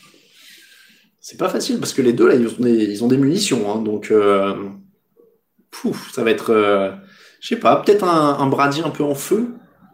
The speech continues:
Ça peut être, euh, ça peut être intéressant. Une première saison N F L sans Vontaze Burfict, dit Flo zéro sept, c'est pas un peu étrange ? Peut-être un peu, mais, euh, euh, Gravit Power, grosse saison de Lamar Jackson, où sera-t-il attendu ? Clairement, il sera attendu.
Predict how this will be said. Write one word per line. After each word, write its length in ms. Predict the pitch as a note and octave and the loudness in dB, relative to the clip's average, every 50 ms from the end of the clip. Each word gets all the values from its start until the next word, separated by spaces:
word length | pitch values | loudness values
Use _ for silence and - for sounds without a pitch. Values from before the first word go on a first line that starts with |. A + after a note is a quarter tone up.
| _ _ _ _ _ _ _ _ | _ _ _ _ _ _ _ _
Ça 120 | - - | -20 -18
peut 160 | - - - | -8 -6 -4
être, 220 | - - - - - | -4 -4 -6 -8 -8
euh, 260 | - - - - - | -8 -8 -8 -10 -12
ça 140 | - - - | -14 -14 -14
peut 80 | - - | -14 -14
être 140 | - - | -12 -12
intéressant. 520 | - - - - - - - - - - - _ _ - - - - - - - _ - | -8 -6 -4 -4 -4 -6 -8 -10 -12 -14 -16 _ _ -20 -20 -20 -20 -20 -20 -20 _ -8
Une 140 | - C3 C3+ | -6 -4 -4
première 340 | B2 - - D#3+ D#3 C#3+ - | -4 -2 0 0 0 0 -2
saison 300 | - - D3+ C3+ C#3+ C#3+ | -2 -2 0 0 2 2
N 180 | C3 B2+ B2 | 2 2 0
F 120 | A#2+ - D#3 | 2 2 0
L 100 | C#3+ - | 0 0
sans 180 | - - B2+ A#2+ | 0 -2 -2 0
Vontaze 340 | A#2+ B2 A#2+ - C3 A#2 A2 | 0 0 0 0 -2 0 2
Burfict, 500 | A#2+ C3 A#2+ - - C#3+ C#3 C3+ - A#2+ | 2 2 2 2 0 -4 -4 0 2 4
dit 220 | A2+ G#2+ G#2+ A#2 | 4 4 2 -2
Flo 220 | A#2 - C3 B2+ A#2+ | -4 -2 0 0 2
zéro 240 | A#2 A#2+ A2+ A2+ | 4 2 2 2
sept, 180 | G#2 - D3 C#3 | 0 -2 -4 -4
c'est 80 | - - | -4 -6
pas 80 | C3 | -8
un 60 | B2+ | -4
peu 100 | A#2 B2+ | -2 -2
étrange ? 260 | A#2 - - G2+ - - | -2 -2 -4 -8 -8 -8
Peut-être 240 | - - - E4+ | -6 -6 -4 -4
un 100 | - - | -4 -6
peu, 280 | - - - A2+ A#2+ C#3+ | -6 -4 -4 -4 -2 -4
mais, 140 | D3+ B2 F#2+ | -4 -6 -8
euh, 720 | F2+ F#2 F#2 E2+ - - - - - - - - - - - | -10 -10 -14 -16 -18 -18 -18 -16 -16 -16 -18 -16 -8 -2 0
euh, 300 | A#2 A#2+ B2 B2 B2 B2 | 2 2 4 4 4 4
Gravit 260 | B2 C#3 D#3 E3+ F3+ F3 | 4 4 4 4 2 2
Power, 300 | - E3+ D#3+ D#3+ D#3+ C#3 | 4 6 8 8 8 6
grosse 240 | B2+ B2+ D3 F#3 F3+ | 4 4 4 2 2
saison 300 | - - F3+ E3+ F3+ F#3+ | 4 4 4 4 4 4
de 40 | F3+ | 4
Lamar 180 | E3 D#3+ D#3 D3+ | 4 4 4 4
Jackson, 240 | D#3 D#3 D3+ - G3+ | 4 2 2 2 2
où 80 | F3+ C#3 | 0 2
sera-t-il 280 | - D3+ - - - | 0 0 0 0 0
attendu ? 480 | E3+ C3+ C3+ C#3+ C3 A#2 A2+ A2 - - - - - - | 0 0 0 0 0 0 -2 -4 -6 -8 -14 -20 -8 -4
Clairement, 240 | - A#2+ B2 D3 D#3+ | -4 -2 0 0 -2
il 40 | C3+ | 0
sera 160 | - A2+ G#2+ | 0 0 0
attendu. 400 | G#2 A2+ A#2 A#2+ C#3 F3 G3 | 0 2 0 0 0 -2 -4